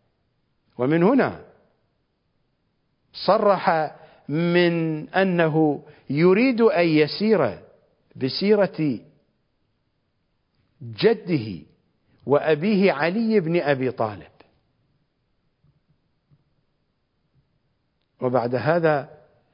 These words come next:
يأتي السيستاني ومن معه من المراجع ومن سبقوا ومن سيأتون بعده ويقولون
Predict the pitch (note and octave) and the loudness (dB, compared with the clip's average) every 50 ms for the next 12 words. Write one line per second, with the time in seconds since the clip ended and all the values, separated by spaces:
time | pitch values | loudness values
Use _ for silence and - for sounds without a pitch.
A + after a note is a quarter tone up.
0 | _ _ _ _ - C3 D3+ F#3 - - - - - D#3+ D#3 - D3+ C#3+ C3 - | _ _ _ _ -2 0 2 2 0 -2 -6 -6 -4 -2 -2 0 0 -2 -2 -2
1 | - D3+ C3+ - - - D#3+ D#3+ E3+ F#3+ G#3+ G3+ E3 A#2 F2 - - - - _ | -4 -6 -6 -4 -2 -2 0 0 0 0 0 0 -2 -2 -4 -8 -14 -20 -20 _
2 | _ _ _ _ _ _ _ _ _ _ _ C3 D#3 E3+ F3 F3 E3+ D#3+ D#3+ D3+ | _ _ _ _ _ _ _ _ _ _ _ 0 0 2 2 2 0 0 0 0
3 | D#3+ F#3+ G#3 G3+ G3 F3 C#3+ E3+ D#3+ D3+ D#3+ D#3+ D#3 D#3 D3 C#3 C#3 C#3+ D#3 E3 | 0 0 0 0 -2 -2 0 0 0 2 2 2 2 2 2 2 2 2 2 2
4 | F#3+ G3+ F#3 D3+ D#3 D#3 C#3+ D3 C#3+ C3+ - - - - _ _ C3+ D3 F#3 G#3+ | 2 0 0 -2 -2 -2 0 0 -2 -2 -6 -12 -20 -20 _ _ 0 0 2 2
5 | A3+ A#3 A#3 A#3 A3 F#3 - - - D#3+ D3+ C#3 C#3 A#2+ - - A#2 G#2+ G2+ C3+ | 2 2 0 0 0 -2 -2 0 0 0 2 2 0 0 0 -2 -4 -4 -4 -8
6 | - - _ _ _ _ _ _ _ _ _ _ _ _ _ _ _ _ _ _ | -12 -18 _ _ _ _ _ _ _ _ _ _ _ _ _ _ _ _ _ _
7 | _ - D#3+ G#3+ B3 B3+ A3+ G#3 - - E3+ E3 D#3+ D3+ B2+ - - G3+ A3 G#3+ | _ 0 2 2 2 2 0 -2 0 2 2 4 4 2 0 -2 -4 -2 0 0
8 | F#3+ D#3 B2 - - - - _ _ _ _ _ - - - G#3 F#3+ F#3+ E3+ F#3 | 0 0 -2 -4 -8 -18 -20 _ _ _ _ _ -4 -2 -2 0 0 0 0 0
9 | E3+ D3 E3 D#3+ D3+ D#3+ - _ _ _ _ - C3+ D3 D3+ D#3 D3 D3+ D3+ D3+ | 0 0 -2 -4 -4 -6 -10 _ _ _ _ 2 4 4 4 4 0 -2 -4 -4
10 | D3 D3+ F#3+ G#3 G3 F#3+ F3+ F3 | -2 0 0 0 2 0 0 -2